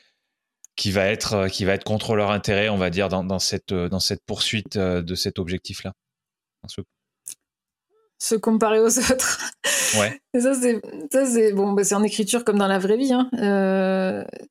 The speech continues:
Speaker 2: tu peux pas, euh... En plus, en plus, avec le, avec le, le, le prisme des réseaux sociaux, c'est, c'est très vicieux parce que sur les réseaux sociaux, tu, tu vois qu'une vitrine de la vie de quelqu'un.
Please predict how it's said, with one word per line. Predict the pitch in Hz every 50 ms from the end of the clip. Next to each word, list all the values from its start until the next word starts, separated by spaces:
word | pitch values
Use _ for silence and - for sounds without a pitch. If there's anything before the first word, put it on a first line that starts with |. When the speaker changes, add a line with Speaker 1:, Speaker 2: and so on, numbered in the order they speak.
| _ _ _
Speaker 2:
tu | - - 220
peux | - 240 240
pas, | 233 285 277 269 277 277 269 254 240 226
euh... | 214 214 214 208 208 208 208 202 202 202 202 208 - _ _ _ _ _ _ _ _ _ _ _ _ _ _ _ _ _ - - _ _ _ _ _ _ _ _ _ _ _ _ _ _ _ _
En | - 240 233
plus, | 240 - 311 294 277 240 -
en | 226 240
plus, | 233 294 294 285
avec | 247 233 233 233 233 - -
le, | 214 214 214 208 202
avec | 180 196 196 214 208 208 -
le, | 214 202 202 196 190
le, | 185 190 190 185 185 185 180 190 202 - - - - - - - _ _ 247 - _ _
le | 220 208 226
prisme | - - - 254 240 - 226 220
des | 208 208 208
réseaux | 196 208 208 202 220
sociaux, | 202 - 233 226 - - 277 285 285 277
c'est, | - - 214 196
c'est | 185 - 220 202 -
très | - - 240 220
vicieux | 226 240 233 - 294 285
parce | 269 226 208 -
que | - 208
sur | 202 202 208
les | 202 196
réseaux | 202 208 208
sociaux, | 208 - 220 214 262 262
tu, | 247 247 - - 214 - _
tu | - - 226
vois | 214 220 226 220
qu'une | - - 254 254 247 247 226 220
vitrine | 208 226 214 - - 269 262 262 240 226 240 _ _ _ _ _ _ _ _ _ _ _ _ _
de | 208 196 202 208
la | 208 214 208 208
vie | 202 208
de | 202
quelqu'un. | - 240 240 240 240 269 247 240 240